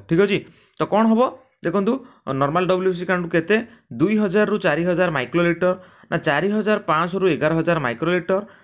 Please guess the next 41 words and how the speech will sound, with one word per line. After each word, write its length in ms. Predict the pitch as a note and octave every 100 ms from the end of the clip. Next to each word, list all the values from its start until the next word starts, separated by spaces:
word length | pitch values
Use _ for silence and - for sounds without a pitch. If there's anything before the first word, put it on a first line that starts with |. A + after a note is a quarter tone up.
| -
ନା 60 | D#3
କୋଡ଼ିଏ 360 | D#3+ D#3+ E3 G#3
ହଜାରରୁ 360 | G#3 G#3 G3+
ତିରିଶ 280 | G#3 C#3+ D#3+ F3
ହଜାର 220 | D#3+ E3+
ମାଇକ୍ରୋଲିଟର, 600 | C3+ A2+ - E3+ E3+ F#3+ A3+ - _ _
ନା 60 | E3+
ତିନି 360 | E3+ E3 E3+ G#3
ହଜାରରୁ 380 | G3+ G3+ G3+
ଚାରି 240 | G#3 E3+ D3+
ହଜାର 180 | D#3 D#3
ଦୁଇଶହ 320 | C3+ C#3+ F#3+
ମାଇକ୍ରୋଲିଟର। 520 | D3+ A2+ A2+ A2+ G#2+ - - - -
ତ 20 | F#3+ D#3
ମନେ 200 | B2 D#3+
ରଖିଥାନ୍ତୁ, 360 | F#3+ E3+ F#3+ F#3+
ଏଇଟା 140 | F#3+ E3
ଗୋଟେ 160 | D#3
ଇମ୍ପୋର୍ଟାଣ୍ଟ 520 | C3+ A2+ G#2 E3 G#3 F#3+ - _
ଗୋଟେ 180 | A#2+ C#3
ଆପଣଙ୍କ 280 | D3 D3 C#3+
ପାଇଁ 140 | D3+ C#3 -
ଟର୍ମ। 160 | A3+ C4+ - _ -
ଡବ୍ଲ୍ୟୁବିସି 600 | B2+ D#3 D#3+ A#3 G3+ F#3+
ଯାହାକୁ 300 | F#3 F3 E3+
କି 80 | E3
ଆମେ 160 | E3+ E3+
ହ୍ୱାଇଟ୍ 420 | A2+ A#2+ D#3+ F3
ବ୍ଲଡ୍ 240 | E3 D#3
ସେଲ୍ 220 | C#3+ D#3
ବୋଲି 160 | C3+ C3
କହିଥାଉ, 340 | C3+ B2+ F#3 A#3 - _ _
ତାର 240 | C#3+ E3 A3
ନର୍ମାଲ 420 | G3+ C#3 C3 E3 F#3 C#3
ରେଞ୍ଜ 300 | D3+ E3 -
ଗୋଟେ 180 | - C#3
ଆଡଲ୍ଟ, 460 | G#2 G2 D3 F3 - -
ଅ, 80 | A#2+ A2+ A#2
ହ୍ୟୁମାନ୍ 280 | B2 D3 D#3
ବିଙ୍ଗରେ 260 | D3+ D3 E3+
କେତେ? 280 | E3+ E3+